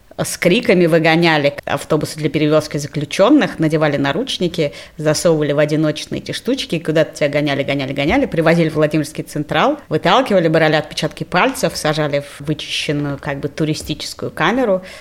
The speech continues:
в робе. Ну, что-то, наверное, я написала ироничное про то, что это, как бы, на самом деле очень далеко от реального опыта. Это не учит нас к тому, что нельзя нарушать закон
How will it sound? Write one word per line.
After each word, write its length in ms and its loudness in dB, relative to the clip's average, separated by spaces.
в 140 0
робе. 420 4
Ну, 240 2
что-то, 340 2
наверное, 340 2
я 80 2
написала 480 0
ироничное 920 -4
про 160 -4
то, 180 -6
что 440 -8
это, 380 -8
как 280 -20
бы, 240 -10
на 100 -2
самом 240 -4
деле 180 0
очень 240 0
далеко 300 2
от 160 4
реального 320 4
опыта. 240 2
Это 140 0
не 80 4
учит 280 0
нас 220 2
к 60 -16
тому, 340 2
что 200 -2
нельзя 260 2
нарушать 400 0
закон 500 2